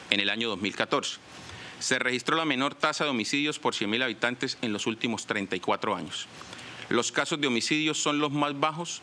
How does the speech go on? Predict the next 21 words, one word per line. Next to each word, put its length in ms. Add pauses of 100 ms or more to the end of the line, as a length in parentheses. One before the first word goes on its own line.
(160)
en 120
los 140
últimos 360
veintinueve 540
años. 360 (580)
El 160
homicidio 400
entre 280
dos 260
mil 300 (200)
trece 260
y 40
dos 140
mil 140
catorce 460
se 120
redujo 340
en 60
catorce 460
por 160
ciento, 340